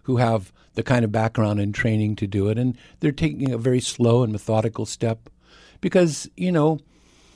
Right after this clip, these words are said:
who has the ability to create that in a way that's unimpeachable? I would say there's probably, you know, five or six threads of conversation, all with little different,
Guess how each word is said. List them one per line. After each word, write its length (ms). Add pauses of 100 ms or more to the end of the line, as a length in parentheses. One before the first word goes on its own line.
(960)
who 500
has 720 (240)
the 580
ability 400
to 120
create 340
that 320 (960)
in 160
a 60
way 180
that's 200
unimpeachable? 800 (1080)
I 120
would 160
say 240
there's 240
probably, 1120 (340)
you 100
know, 180
five 260
or 40
six 260
threads 340
of 120
conversation, 840 (400)
all 220
with 100
little 380
different, 400